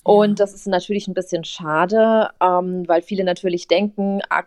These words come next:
Speaker 1: cool, ich habe mir das Elterngeld ausgerechnet, dann kriege ich on top noch was obendrauf, wenn ich in der
Speaker 2: Ja,
Speaker 1: Zeit was
Speaker 2: genau.
Speaker 1: verdiene." Das ist leider nicht so. Also da schnappt sich der Staat dann doch wieder ein bisschen Geld.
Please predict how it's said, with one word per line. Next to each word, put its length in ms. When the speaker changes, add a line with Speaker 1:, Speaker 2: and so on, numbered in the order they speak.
Speaker 1:
cool, 140
ich 80
habe 100
mir 60
das 100
Elterngeld 400
ausgerechnet, 640
dann 240
kriege 160
ich 160
on 100
top 280
noch 120
was 180
obendrauf, 540
wenn 120
ich 40
in 120
der 100
Speaker 2:
Ja, 100
Speaker 1:
Zeit 160
was 140
Speaker 2:
genau. 160
Speaker 1:
verdiene." 260
Das 300
ist 160
leider 300
nicht 280
so. 260
Also 220
da 160
schnappt 320
sich 160
der 120
Staat 360
dann 100
doch 200
wieder 160
ein 80
bisschen 300
Geld. 360